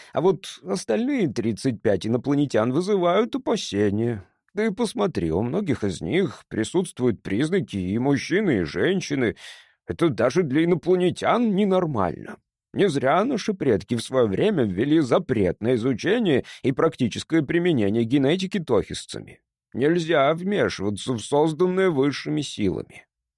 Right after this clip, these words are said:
На нашей планете существуют гармоничные условия жизни именно благодаря почитанию заповедей предков.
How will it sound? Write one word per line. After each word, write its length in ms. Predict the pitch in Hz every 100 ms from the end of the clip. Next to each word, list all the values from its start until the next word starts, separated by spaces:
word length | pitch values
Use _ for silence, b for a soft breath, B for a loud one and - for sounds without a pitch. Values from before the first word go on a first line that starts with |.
| _ -
На 160 | 139
нашей 360 | 156 170 - 151
планете 480 | 160 151 214 254 113
существуют 720 | 104 85 110 - 120 120 104 B B
гармоничные 720 | 175 208 202 165 95 92 117 135
условия 380 | - 131 131
жизни 380 | 139 226 226 143
именно 600 | 151 185 214 226 233 226
благодаря 640 | 190 202 190 196 190 156 135
почитанию 680 | 170 165 165 160 180 208 208
заповедей 640 | 139 151 156 160 156 151
предков. 720 | 135 110 85 - - - -